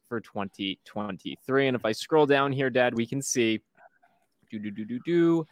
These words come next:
Those vehicles include the twenty twenty-three Ford Explorer, Ford Super Duty, Ford Expedition, which received the destination charge increase of a hundred dollars, as well as the Corsair, Nautilus, Aviator, and Navigator, which all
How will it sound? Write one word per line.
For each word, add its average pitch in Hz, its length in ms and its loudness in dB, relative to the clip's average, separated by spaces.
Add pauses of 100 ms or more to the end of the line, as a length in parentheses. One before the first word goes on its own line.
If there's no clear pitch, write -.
(260)
Those 165 240 12
vehicles 165 520 6
include 135 440 0
the 113 180 -2
twenty 139 260 -4
twenty-three 135 320 -2
Ford 123 220 -2
Explorer, 147 440 0
Ford 117 300 -2
Super 135 260 -4
Duty, 127 240 -4
Ford 120 220 -2
Expedition, 113 580 -6
which 110 160 -10
received 120 320 -6
the 107 60 -8
destination 135 640 -2
charge 117 240 0
increase 113 280 -4
of 107 60 -8
a 95 60 -4
hundred 143 240 -2
dollars, 101 400 -4
as 110 180 0
well 110 140 2
as 107 100 -2
the 101 100 -4
Corsair, 120 540 2
Nautilus, 107 480 2
Aviator, 113 460 2
and 98 120 -6
Navigator, 104 540 0
which 101 160 -2
all 110 240 2